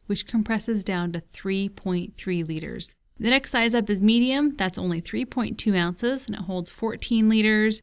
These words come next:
compresses down to four point five liters, and the large is three point four ounces, and it holds twenty liters, which compresses down to six point seven liters.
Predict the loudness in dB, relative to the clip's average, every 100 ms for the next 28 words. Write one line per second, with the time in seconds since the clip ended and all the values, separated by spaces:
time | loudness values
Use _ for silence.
0 | 0 0 0 -2 -2 0 0 -2 -6 -8
1 | -4 -6 -6 -6 -4 -2 -2 0 2 0
2 | -2 _ -2 0 2 4 4 2 -2 -6
3 | -2 -2 2 0 -2 -4 -4 -4 -4 -6
4 | -4 -6 -8 -4 -2 -2 -4 -4 -6 -4
5 | 2 4 4 2 0 -2 -4 -10 -8 -8
6 | -8 -8 -8 -6 -6 -6 -10 -12 -14 -12
7 | -10 -6 -2 -2 -2 -4 -8